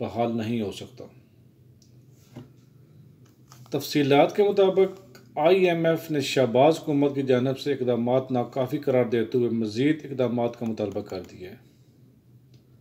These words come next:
आईएमएफ़ नुमाइंदे ने कहा कि मौजूदा बजट से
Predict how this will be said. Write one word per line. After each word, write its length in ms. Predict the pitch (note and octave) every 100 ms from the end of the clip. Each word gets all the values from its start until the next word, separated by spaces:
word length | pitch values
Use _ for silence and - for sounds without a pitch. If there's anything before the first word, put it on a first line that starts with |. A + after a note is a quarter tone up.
| _ _ _ _ _ _ _ _ _ _ -
आईएमएफ़ 720 | C3+ E3+ F#3+ F#3 F#3 F#3 - - _ -
नुमाइंदे 500 | C3+ C3+ C3 C#3+ E3
ने 140 | D#3
कहा 340 | C#3+ B2+ B2+ D3
कि 180 | D3
मौजूदा 720 | C3+ A#2+ G#2+ B2 B2 D3+ D3+ D3
बजट 500 | A#2+ A#2+ A2+ C3 -
से 200 | -